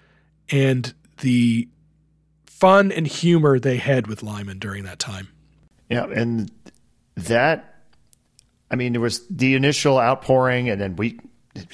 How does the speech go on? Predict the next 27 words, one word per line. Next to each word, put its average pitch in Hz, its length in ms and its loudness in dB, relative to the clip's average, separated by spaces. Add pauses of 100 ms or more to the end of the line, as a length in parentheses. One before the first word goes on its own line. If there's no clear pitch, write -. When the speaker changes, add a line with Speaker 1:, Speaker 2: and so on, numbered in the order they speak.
(180)
Speaker 2:
we 127 140 0
at 117 100 -2
Slam 156 320 2
Tilt 147 260 2
did 147 140 0
an 139 100 0
episode, 131 800 0 (560)
um, 107 640 -2 (600)
and 123 140 0
a 113 40 -4
few 143 260 -4
days 127 340 2
later, 131 240 2
like, 117 180 -4
before 117 360 0
his, 107 340 -4
his - 200 -8
funeral, 127 440 0
the, 104 120 -8
when 110 120 -6
the 101 100 -4
obituary 123 640 0
was 101 260 -6
released, 92 680 -6 (420)
I 127 80 0
mean, 123 100 -4
'cause 160 180 -2